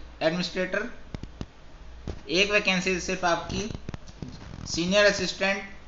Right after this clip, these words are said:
टोटल पाँच वैकेंसी आपकी डायरेक्ट है, ये भी आपकी। जूनियर असिस्टेंट, जूनियर असिस्टेंट कम केयरटेकर आपकी सात वैकेंसी है,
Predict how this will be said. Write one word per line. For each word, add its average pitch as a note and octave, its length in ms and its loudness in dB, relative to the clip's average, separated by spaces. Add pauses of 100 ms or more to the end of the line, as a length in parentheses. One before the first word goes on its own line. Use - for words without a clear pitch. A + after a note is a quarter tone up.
(1300)
टोटल D3 240 0
पाँच F3+ 360 4
वैकेंसी F3+ 480 2
आपकी E3+ 340 2
डायरेक्ट D3+ 440 4
है, E3+ 140 0
ये E3 60 2
भी E3 160 0
आपकी। D#3+ 440 0
जूनियर E3 400 -2
असिस्टेंट, F3 540 -2
जूनियर D#3+ 320 0
असिस्टेंट D#3 460 -2
कम D3+ 180 -2
केयरटेकर D3+ 680 -2
आपकी C3+ 560 -4
सात C#3 340 0
वैकेंसी D3+ 580 -4
है, E3+ 240 -2